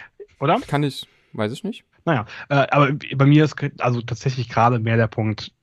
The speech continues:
Speaker 1: so richtige Dokumentation und,
Speaker 2: Mhm.
Speaker 1: ähm, also Spielfilm. Ich hab noch, ey, so viel Dokumentation zu gucken. Ähm, gerade halt im Fußball-, im Football-Bereich. Ich muss natürlich auch eigentlich noch, äh, The Last Dance gucken. Ähm,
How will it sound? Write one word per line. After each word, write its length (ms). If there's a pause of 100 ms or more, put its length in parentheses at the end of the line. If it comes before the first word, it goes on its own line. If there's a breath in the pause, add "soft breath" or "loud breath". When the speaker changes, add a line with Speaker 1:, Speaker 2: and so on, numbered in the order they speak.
(400)
Speaker 1:
so 260 (120)
richtige 360
Dokumentation 840 (160)
und, 120
Speaker 2:
Mhm. 40 (100)
Speaker 1:
ähm, 260 (360)
also 140
Spielfilm. 920
Ich 100
hab 140
noch, 160
ey, 200
so 120
viel 140
Dokumentation 520
zu 100
gucken. 300 (520 loud breath)
Ähm, 420 (200)
gerade 240
halt 260
im 140
Fußball-, 600
im 140
Football-Bereich. 840
Ich 80
muss 240
natürlich 380
auch 120
eigentlich 340
noch, 200
äh, 300
The 80
Last 400
Dance 360
gucken. 380 (720 loud breath)
Ähm, 260